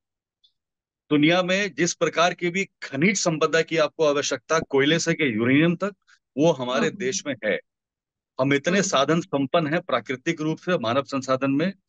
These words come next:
Speaker 1: कि थोड़ा विल पावर, थोड़ी मेहनत और
Speaker 2: बिल्कुल।
Speaker 1: अकाउंटेबिलिटी अगर create कर दी जाए political parties की, जनता खड़ी होकर सवाल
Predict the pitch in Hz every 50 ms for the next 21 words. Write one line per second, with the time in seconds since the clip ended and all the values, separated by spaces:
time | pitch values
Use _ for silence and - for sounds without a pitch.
0 | _ _ _ _ - 123 120 - _ - 120 131 147 151 131 110 123 127 123 -
1 | 143 143 147 160 175 185 190 - _ _ _ _ _ _ _ - 131 143 151 143
2 | 123 113 110 107 117 131 156 185 190 _ _ _ _ _ _ _ _ _ - -
3 | 127 135 123 113 - 131 127 - - 127 117 123 123 123 156 156 147 139 143 139
4 | - - - 120 127 147 147 - - 131 120 - 156 147 156 156 151 - 139 139
5 | 131 143 131 156 151 - 135 131 131 135 143 143 139 - 170 175 160 - 117 117
6 | 120 - 139 127 - 120 123 131 135 135 139 120 - 120 120 127